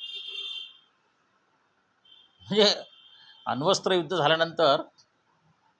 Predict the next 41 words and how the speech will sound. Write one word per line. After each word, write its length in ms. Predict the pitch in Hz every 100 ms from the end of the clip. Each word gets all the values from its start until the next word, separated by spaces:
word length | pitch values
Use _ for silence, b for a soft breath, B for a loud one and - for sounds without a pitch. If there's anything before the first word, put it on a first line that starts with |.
| -
या 120 | 143
जगात 220 | 147 160 156
फक्त 180 | 147
झुरळं 340 | 170 143 147 165
जगतील 300 | 147 - 135
असं 160 | -
एक 200 | 156 - _ _ _ _ -
सायंटिफिक 480 | - 131 131 139 156
मी 80 | 151
वाचलं 280 | 147 113 151
होतं. 160 | 123
आता 140 | 104 135
मला 260 | 135 147
त्यातले 460 | - - _ 127 135
फॅक्ट्स 260 | 135 135 139
एकदम 200 | 113 131
माहीत 140 | 127 -
नाहीत, 140 | 147 147 _ _ _ _ _ _ _ _ _ -
कारण 160 | 123
अण्वस्त्र 400 | 113 117 135 -
युद्ध 140 | 147 143
झाल्यानंतर 340 | 131 139 147 - - - - - 131
झुरळं 300 | 120 123 143
कशी 240 | 147 143 147
काय 120 | 147
जगतील 260 | 123 -
मला 140 | 139 139
माहीत 160 | 139 -
नाही. 120 | 120
पण 140 | 160 - _ _ _ _ _ -
समजा, 420 | - 170 170 139 - _ _ _ _ _ _ _ _ _ -
पण 100 | 120
झुरळाचं 400 | 127 151 170 175
एक 80 |
वैशिष्ट्य 400 | 165 147 160 -
आहे, 60 | 123
म्हणजे 180 | 123 139
तो 100 | 151
अण्वस्त्र 420 | 131 143 156 165
युद्धामध्ये 760 | 160 170 170 160 170 170 175
जगेल, 440 | 151 170 160 120